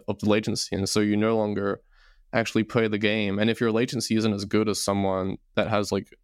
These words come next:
an insane infra, well, then you just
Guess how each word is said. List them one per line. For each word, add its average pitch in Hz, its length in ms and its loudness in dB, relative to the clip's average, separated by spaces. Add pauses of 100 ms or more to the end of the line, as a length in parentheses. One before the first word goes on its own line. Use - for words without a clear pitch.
(220)
an 113 160 2
insane 110 540 2
infra, 98 560 -2 (380)
well, 113 120 2
then 120 220 2
you 110 100 2
just - 400 -4